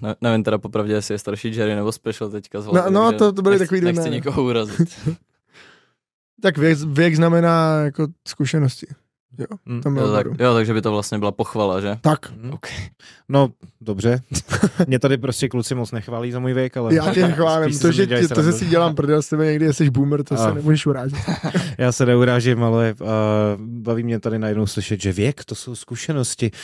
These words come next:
Speaker 3: Eh,
Speaker 2: Ten není uražený, to vůbec.
Speaker 3: <laughs> eh, chtěl jsem se zeptat určitě i na tvoje začátky vyloženě. Ehm,
Speaker 1: Mhm.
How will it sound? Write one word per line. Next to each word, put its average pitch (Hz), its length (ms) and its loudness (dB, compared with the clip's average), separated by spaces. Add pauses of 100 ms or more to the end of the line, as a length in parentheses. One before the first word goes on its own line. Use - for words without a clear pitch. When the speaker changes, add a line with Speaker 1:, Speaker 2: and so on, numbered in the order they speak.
(440)
Speaker 3:
Eh, 110 520 6 (400)
Speaker 2:
Ten 175 160 6
není 180 200 8
uražený, 160 440 6
to 147 260 6
vůbec. 165 200 4 (380)
Speaker 3:
<laughs> 160 600 -2 (680)
eh, 117 260 2
chtěl 127 140 2
jsem 143 120 -2
se 151 120 -4
zeptat 139 360 -4
určitě 135 540 -2
i 131 140 0
na 123 380 2
tvoje 110 240 4
začátky 131 460 -2
vyloženě. 143 580 2
Ehm, 110 480 0
Speaker 1:
Mhm. 104 160 -8